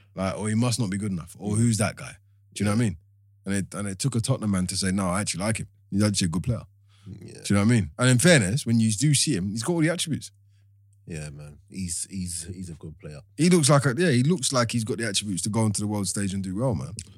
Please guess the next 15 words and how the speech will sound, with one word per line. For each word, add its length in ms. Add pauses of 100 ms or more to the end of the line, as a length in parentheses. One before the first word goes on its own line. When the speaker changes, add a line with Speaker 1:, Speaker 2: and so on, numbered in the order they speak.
(120)
Speaker 2:
What 80
are 20
we 60
saying 240
about, 320
um, 80 (1700)
what 140
do 40
you 60
call 100
these 140
people? 300 (1120)
Um, 420 (360)
Tottenham. 300 (3000)
Speaker 1:
I, 200